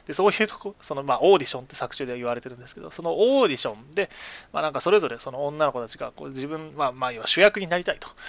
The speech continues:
主役になりたいんで、女の子たち同士でこう戦って、なんか最終的にこう、なんだろう、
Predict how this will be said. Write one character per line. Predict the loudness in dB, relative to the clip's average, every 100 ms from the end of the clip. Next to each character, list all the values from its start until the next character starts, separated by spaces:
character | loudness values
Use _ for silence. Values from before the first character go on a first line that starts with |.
| -12
主 | -4
役 | -2 0
に |
な | 2
り | 2
た | 4 4
い |
ん | 2
で、 | -4
女 | 0 2
の | 2
子 |
た | 0
ち | 0
同 | -2
士 | -4
で | -6
こ | -10
う |
戦 | 2 4
っ | 4
て、 | 2 0 0 -2 -18 -8
な | -4
ん |
か | 4
最 | 6 6
終 | 2
的 | -2
に | -2
こ | 2 2 0
う、 | _ _ _ -10
な |
ん | -8
だ |
ろ |
う、 | -10